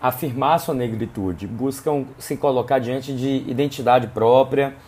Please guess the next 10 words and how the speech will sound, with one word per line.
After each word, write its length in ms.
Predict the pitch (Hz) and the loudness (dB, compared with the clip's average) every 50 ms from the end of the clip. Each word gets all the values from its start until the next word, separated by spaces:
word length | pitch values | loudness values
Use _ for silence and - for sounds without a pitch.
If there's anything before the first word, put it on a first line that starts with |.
| - - - - - - - | -20 -20 -20 -20 -16 -4 -2
e 80 | 139 | -2
que 80 | 139 139 | -2 -2
se 120 | - - | 0 2
afastam 540 | 160 147 - - - 135 139 156 156 - 156 | 2 2 2 2 2 4 4 2 2 -2 -2
de 60 | 135 | -2
um 80 | 147 143 | -2 -2
processo 500 | - 143 127 120 - 131 131 131 - 131 | 0 0 0 0 0 -2 -2 -2 -4 0
de 80 | 123 147 | 2 4
aculturação, 1120 | 147 156 156 - 165 143 131 131 139 143 156 156 151 147 - - - 107 104 104 101 98 - - - - - - - - - - - - - | 4 2 0 -2 -2 -2 -2 -2 -2 2 4 4 4 4 0 -6 -6 -4 -4 -4 -6 -8 -10 -18 -20 -20 -20 -20 -20 -20 -20 -20 -20 -16 0
tá? 340 | - 107 107 113 123 127 | 4 6 6 6 4 2